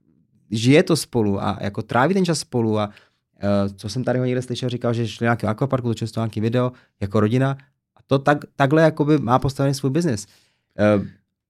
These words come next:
když tohle třeba porovnáš, já bych si víc vybral tu variantu, jako točme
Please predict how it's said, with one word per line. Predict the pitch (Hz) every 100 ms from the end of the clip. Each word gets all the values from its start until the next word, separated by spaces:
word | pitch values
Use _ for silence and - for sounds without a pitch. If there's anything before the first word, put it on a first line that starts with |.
| -
když | 107
tohle | - - 123 143
třeba | 143 135
porovnáš, | 123 156 156 135 135 - - - 113
já | 113
bych | 127
si | -
víc | 135 135
vybral | 127 139
tu | 135
variantu, | 120 127 135 135 135
jako | 135 139 139 135 _ _ _ _ -
točme | 123 143